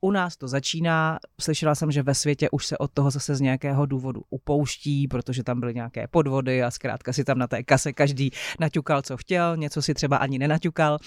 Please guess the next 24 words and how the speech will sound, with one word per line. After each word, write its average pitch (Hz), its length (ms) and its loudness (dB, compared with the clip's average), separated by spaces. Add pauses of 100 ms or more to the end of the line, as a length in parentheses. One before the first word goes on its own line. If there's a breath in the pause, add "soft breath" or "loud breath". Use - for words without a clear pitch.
(360 loud breath)
A 156 300 4
já - 100 0
mám 233 260 2
čerstvou 220 540 0
historku 196 680 0 (120)
ze 165 120 0
včerejší 180 460 0
návštěvy 170 380 0
supermarketu, 170 760 0
kdy, 175 220 0 (400 loud breath)
ehm, 151 200 0 (100)
tam 156 160 2
tím 170 200 0
amplionem 165 560 2
neustále, 160 680 0
eh, - 40 -4 (1080)
pracovníci 160 600 0
volali 151 380 2
potom, 147 380 0
aby 151 360 0 (380 loud breath)
zákazníci 151 640 0
přišli 156 420 0
k - 80 -16
té 156 380 0